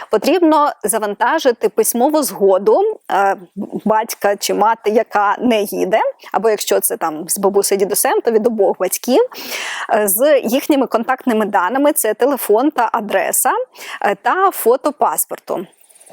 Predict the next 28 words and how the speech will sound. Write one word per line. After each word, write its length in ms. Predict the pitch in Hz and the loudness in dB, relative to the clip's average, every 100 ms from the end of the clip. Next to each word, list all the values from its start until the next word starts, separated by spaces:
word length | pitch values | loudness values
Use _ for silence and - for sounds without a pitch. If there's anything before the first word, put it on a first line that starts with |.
| - - - | -20 -10 -2
Тобто 240 | 262 277 | -2 0
не 180 | 262 302 | 2 2
обов'язково, 840 | 262 285 247 - 247 226 202 196 - - | 2 2 0 0 0 2 2 2 0 0
е, 280 | 202 196 170 | 0 0 -2
засвідчувати 640 | 208 262 247 254 226 208 220 | -2 -2 -2 -2 -2 -2 0
нотаріально 880 | 247 220 226 175 185 262 370 427 403 - 254 | 0 0 0 2 0 0 2 0 -2 -8 -4
такий 220 | 262 254 | -2 0
дозвіл, 560 | 220 233 226 226 226 - - - | 2 2 2 2 2 0 -12 -4
але 360 | 214 240 403 381 - | 0 2 0 0 -2
також 340 | 294 - 294 | -2 -2 -2
підготуйте 880 | - 233 277 - 208 196 - 175 175 | -2 0 -2 2 2 2 2 0 0
файл, 500 | - 226 196 339 480 - _ 202 | -2 0 2 2 0 -2 _ -4
де 160 | 240 | -2
напишете, 480 | 254 269 311 262 - | 0 0 0 0 -2
ну, 140 | 311 294 | -2 0
приблизно 440 | - 240 311 240 | 0 2 2 0
так, 180 | 220 233 | -2 -2
як 140 | 214 | -2
на 100 | 202 | -2
візу, 320 | 226 381 349 269 | 2 2 2 0
та, 180 | - | 0
якщо 260 | 220 - 202 | -2 -2 0
ви 120 | 202 | 2
подавалися 640 | - 196 196 185 170 - 190 | 0 0 2 2 0 -2 -2
не 280 | 196 190 | 0 0
всією 400 | 185 - 233 392 | 0 -2 2 2
сім'єю, 480 | - 269 226 220 208 - | 2 0 2 4 2 0
а 220 | 170 | -2